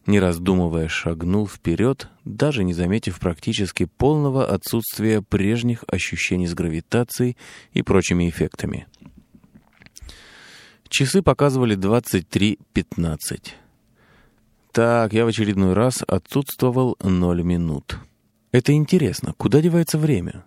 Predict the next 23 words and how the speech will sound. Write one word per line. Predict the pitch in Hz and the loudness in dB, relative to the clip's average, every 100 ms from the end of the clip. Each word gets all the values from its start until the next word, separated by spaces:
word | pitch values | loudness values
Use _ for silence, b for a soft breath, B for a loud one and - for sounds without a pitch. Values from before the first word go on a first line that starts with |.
| _ _ - | _ _ -2
Или | 104 | 2
оно | 92 90 | 4 2
не | 87 | 0
существует | - 92 87 - 98 139 - | -4 -6 -6 -4 0 0 0
в | |
представляемом | - 95 - 85 90 101 98 92 | -4 -6 -2 -2 0 0 0 0
нами | 87 85 | -2 -4
виде?» | 82 101 127 127 - b b b b b b b b b - | -2 -4 -4 -6 -10 b b b b b b b b b -2
Он | 139 135 | 0 2
первым | 131 104 95 | 2 4 2
делом | 95 98 87 | 4 2 2
спрятал | - 101 90 85 | 0 0 2 0
книгу | - 87 80 | -2 -2 -2
в | 78 | -6
тайник, | - 78 80 110 139 - B B B | -2 -2 0 -2 -2 -12 B B B
разделся | - 110 95 123 170 151 160 - | 2 2 4 2 2 0 -2 -2
и | - 104 | 0 -2
сел | - 165 175 | 0 0 2
покурить | 117 - 95 127 - - | 0 2 2 2 -2 0
и | 95 | 0
разобраться | 90 85 90 95 - 98 | 2 2 2 0 0 -4
с | - | -4
впечатлениями. | - 87 90 - 87 78 78 78 - | -6 -4 -4 -4 -2 -2 -4 -6 -8